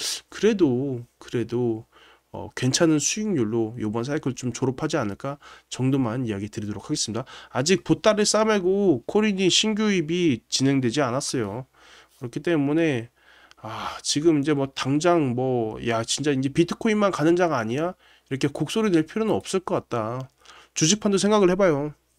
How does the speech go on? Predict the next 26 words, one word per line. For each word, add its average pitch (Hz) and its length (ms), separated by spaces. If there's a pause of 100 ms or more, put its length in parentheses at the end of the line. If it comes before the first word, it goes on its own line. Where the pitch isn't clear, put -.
(420)
대장만 214 500
가진 143 260
않아요. 104 460 (340)
대장 160 340
말고 127 500 (300)
듣도 202 240
못한 185 220
코인들이, 147 760
아, 113 80
듣도 165 240
못한 175 240
주식들이 139 680 (220)
막 - 160
치고 240 260
올라가는 139 340
것처럼 135 460 (380)
코인들도 214 500
똑같습니다. 135 680 (640)
꼭 196 200
마치, 120 640 (340)
마치 104 560 (560)
이더리움이 185 800
막 147 400
가격을 147 380
치고 226 280
올라오니까, 131 640